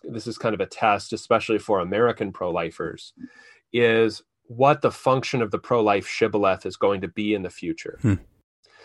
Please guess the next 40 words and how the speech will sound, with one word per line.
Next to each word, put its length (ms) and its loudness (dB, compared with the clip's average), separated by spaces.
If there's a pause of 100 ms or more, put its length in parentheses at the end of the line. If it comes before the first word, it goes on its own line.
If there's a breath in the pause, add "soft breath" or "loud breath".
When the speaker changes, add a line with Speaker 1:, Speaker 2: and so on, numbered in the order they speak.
(160 soft breath)
Speaker 1:
Because, 640 2 (180)
and 160 0
I, 100 0
and 160 2
I 160 2
say 240 4
it 80 8
as 100 2
a 60 0
shibboleth 500 0
because 240 -4
it 120 -4
functions 560 -2
that 200 -4
way, 220 -6
because 240 -8
a 40 0
l-, 160 -2
for 140 0
a 60 4
lot 200 4
of 120 -4
Christians 640 -2
especially, 720 -2 (380 soft breath)
the 120 2
idea 320 8
that 140 2
something 340 0
uses 580 -4 (640)
abortion 640 2
products, 920 0
let's 200 -4
say 160 2
in 80 0
a, 60 2
in 160 -2
a 20 -2
most 320 0
clinical 520 -2
way 480 -2